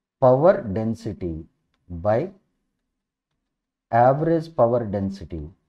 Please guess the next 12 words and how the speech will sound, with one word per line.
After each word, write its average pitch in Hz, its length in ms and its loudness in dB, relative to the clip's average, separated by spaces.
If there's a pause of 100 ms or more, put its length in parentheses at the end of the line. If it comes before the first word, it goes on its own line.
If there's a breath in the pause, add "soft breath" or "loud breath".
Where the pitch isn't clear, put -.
(2750)
of - 300 -4
isotropic 95 800 -6
antenna. 73 360 -16 (1400)
Then 117 200 -2
we 120 100 2
will 113 80 0
be 120 100 -4
calling 113 360 -2
it 113 120 -6
as 165 240 -2 (640)
directivity 117 760 -2 (360)
gain. 85 380 -6